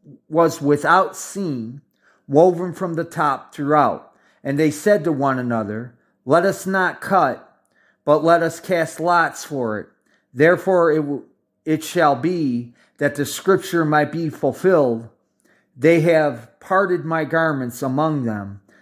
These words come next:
and upon my vestiture they have cast lots.' And the soldiers indeed did these things. Now there stood by the cross his mother, his mother's sister, Mary of Cleopas,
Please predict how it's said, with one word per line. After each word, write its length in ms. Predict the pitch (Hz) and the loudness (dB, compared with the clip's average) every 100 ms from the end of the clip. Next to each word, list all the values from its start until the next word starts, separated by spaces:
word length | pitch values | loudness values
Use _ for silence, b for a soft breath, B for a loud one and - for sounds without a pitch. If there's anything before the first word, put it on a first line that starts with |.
| b | b
and 120 | 131 | -2
upon 420 | 135 - 165 170 | -2 2 2 4
my 180 | 160 156 | 2 0
vestiture 1000 | 135 165 - - 120 - 131 113 110 120 - | 2 0 0 -8 -12 -6 -4 -2 -4 -10 -4
they 140 | 131 | -2
have 140 | 127 | -2
cast 400 | - 151 127 123 | 0 2 2 0
lots.' 520 | 123 131 98 87 - - b b | -2 0 0 -4 -16 -20 b b
And 160 | 131 131 | -4 -4
the 80 | 127 | -4
soldiers 640 | - 180 175 151 147 147 | 2 2 2 0 -4 -4
indeed 680 | 151 143 127 139 151 120 104 | -4 -4 -2 -2 0 -2 -2
did 220 | 147 120 | -2 -2
these 300 | 117 104 - | -4 -4 -8
things. 540 | 101 95 85 98 _ _ _ _ _ b b b b | -10 -10 -12 -20 _ _ _ _ _ b b b b
Now 160 | 143 165 | 2 4
there 200 | 160 185 | 4 2
stood 360 | - - 214 165 | 0 2 4 6
by 180 | 190 | 2
the 140 | 165 156 | 2 -4
cross 640 | - 196 165 135 135 - | -2 0 2 0 -4 -4
his 220 | 165 160 | -2 -2
mother, 560 | 160 175 139 113 117 143 _ _ _ _ | 2 2 2 -2 -6 -12 _ _ _ _
his 280 | - 156 147 | -4 -2 0
mother's 440 | 151 175 175 170 - | 2 4 4 -2 -4
sister, 600 | - 185 - - 120 123 | -4 -2 -2 -6 -6 -4
Mary 380 | 139 151 170 165 | 0 0 2 0
of 140 | 147 | -2
Cleopas, 800 | - 185 156 - 113 110 - - | -4 0 0 0 -4 -6 -8 -18